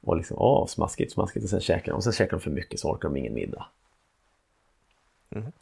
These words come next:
Speaker 1: Det är typiskt sån där, din inre Homer Simpson bara, åh! <laughs>
Speaker 2: Nuts!
Speaker 1: Ja. <laughs> Och folk så här, trots att man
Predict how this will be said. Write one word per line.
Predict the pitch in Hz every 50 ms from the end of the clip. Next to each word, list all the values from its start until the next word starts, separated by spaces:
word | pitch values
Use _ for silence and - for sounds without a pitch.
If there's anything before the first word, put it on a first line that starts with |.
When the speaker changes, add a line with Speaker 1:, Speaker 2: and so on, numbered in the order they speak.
| _
Speaker 1:
Det | - 117
är | 107
typiskt | - - - 76 - - - -
sån | 69 60 57 58 78 78 - _
där, | - - - - - - - - - _
din | - 101 98
inre | - 87 87 85 82
Homer | 85 90 82 80
Simpson | 76 - - 87 85 82 - - 98 -
bara, | - - -
åh! | - 95 101 95 95 101 - 50 - 67 - - - 370 330 - _ - 370 - - - -
<laughs> | - - 151 - - - 131 - - -
Speaker 2:
Nuts! | - 123 123 120 117 120 120 - - - - - - - - - - - - - 165 -
Speaker 1:
Ja. | 107 110 113 120 - 117 - - - - - - - - - -
<laughs> | - 170 - - - - - - - _ _ _ _ - - 151 143 - - - - _ _ _ _ _ _ _ _ _
Och | - 120 117 110 110 110 - -
folk | - 127 - -
så | -
här, | 131 - - -
trots | - - - - -
att | - -
man | 139 120 104 - -